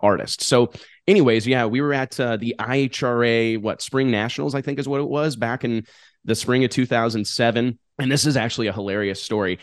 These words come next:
I was, we were, we'd been in business. We kicked the doors open on Drag Illustrated in October of two thousand five. We put our first issue out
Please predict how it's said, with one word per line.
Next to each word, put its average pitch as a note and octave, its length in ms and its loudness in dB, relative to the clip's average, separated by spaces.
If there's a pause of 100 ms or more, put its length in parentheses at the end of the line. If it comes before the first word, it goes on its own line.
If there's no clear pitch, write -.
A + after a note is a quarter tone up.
(340)
I A2+ 140 4
was, A2+ 480 2
we F3+ 160 0
were, G3+ 460 0
we'd E3 220 -2
been G#3 140 0
in E3+ 120 0
business. C#3 440 0
We D#3 120 -6
kicked - 220 -2
the C#3 60 -6
doors C3 280 0
open A2+ 240 -2
on G2 100 -4
Drag G#2 240 -4
Illustrated G2+ 380 -4
in F#2 80 -2
October B2 480 -2
of - 160 -4
two - 160 -2
thousand G2+ 440 -4
five. F2+ 340 0
We A2+ 80 -2
put A#2+ 140 2
our G#2 100 2
first D#3+ 340 2
issue A2 360 0
out F2+ 260 0